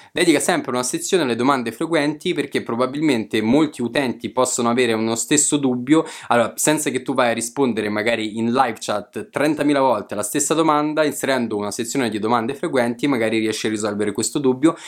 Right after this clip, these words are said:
l'utente comunque acquista o ti contatta e ti richiede informazioni. L'ultima cosa della lista, non meno importante, è l'area dedicata alla fiducia. Allora, Noi abbiamo detto che il design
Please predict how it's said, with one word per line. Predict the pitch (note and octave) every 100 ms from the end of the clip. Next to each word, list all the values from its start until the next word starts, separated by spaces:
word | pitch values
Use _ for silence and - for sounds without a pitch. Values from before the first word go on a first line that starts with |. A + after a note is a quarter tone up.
| -
l'utente | C3 B2 A#2 A#2 G#2
comunque | G#2 G2+ A2+
acquista | - B2 A#2 A#2 C3 G#2+
o | A2+
ti | -
contatta | - A#2+ A#2 G#2 A2 A#2+
e | A2
ti | - G#2+
richiede | G2+ G2 G2
informazioni. | F#2 F#2 F#2 F#2 - F2+ E2+ F2
L'ultima | G#3+ A#3 A#3+ A3+
cosa | A3+ F#3+
della | E3 E3+
lista, | G#3 B3+ - - A3+ A3+ D#3+
non | C3 B2 D3 F#3
meno | D#3+ D3+
importante, | E3+ E3+ G#3 - F3+ F3+ F3+ F#3+ D#3+
è |
l'area | D#3+ D#3 D3+
dedicata | C3+ B2+ B2 A#2 A#2+
alla | A2
fiducia. | - G2+ F#2+ F#2 B2 A#2 -
Allora, | E3 B2 G2 G2 - _ _ _ _ _ _ _ - - - - B2+
Noi | G3
abbiamo | D3+ D#3
detto | D#3+ D3+ - D#3+ D#3
che | C3+ G2+ - _ _ _ _ _ _ _ -
il | B2 B2
design | B2+ C3 C#3+ C3+ C#3+ C#3+